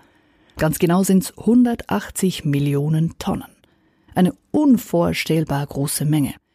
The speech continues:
Hundertachtzig Millionen Tonnen. Und es wird nicht weniger. Dass überall Zucker drin ist, hat natürlich damit zu tun, dass es sehr günstig ist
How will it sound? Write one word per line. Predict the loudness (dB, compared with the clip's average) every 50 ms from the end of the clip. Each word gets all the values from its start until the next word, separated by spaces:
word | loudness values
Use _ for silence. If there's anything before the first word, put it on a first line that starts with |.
| _ _ _ _ _ _ -8
Hundertachtzig | 0 2 2 4 4 2 2 2 0 -2 -4 _ -6 -6 -6 -6 -8 -2 -2 -2 0 0 0
Millionen | 2 2 2 2 0 0 0 0 0 0 0 0 -2 -4 -6 _
Tonnen. | -4 -4 -2 -2 -4 -6 -10 -16 _ _ _ _ _ _
Und | -4 -2
es | -2 -2 -2
wird | -4 -2 -2
nicht | -4 -4 -2 0
weniger. | 2 2 2 2 -2 -6 -12 -16 -18 -20 _ _ _ _ _ _ _ _ _ _ _ _ _ _ _ _ _ -20 _ -2
Dass | -2 0
überall | 0 2 2 2 0 0
Zucker | 0 0 0 0 0
drin | 0 2 2 2 2
ist, | 2 2 0 -2
hat | -2 -2
natürlich | -2 0 0 0 0 2
damit | 2 0 0 0
zu | -2 -4
tun, | -4 -2 0 2 2 2 2 2
dass | 2 0 -2 -2
es | -4 -4
sehr | -2 -2 -2 0
günstig | 0 2 2 2 0 0 -4 -4 -2
ist | -2 -2 -2 -4 -8 -12 -14